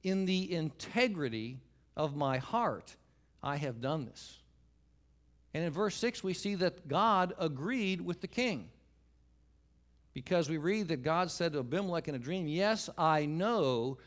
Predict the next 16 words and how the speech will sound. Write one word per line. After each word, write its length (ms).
that 160
in 180
the 120
integrity 760
of 140
your 160
heart, 540
you 180
have 220
done 280
this." 400
To 200
Abraham's 640
everlasting 880
shame, 640
this 300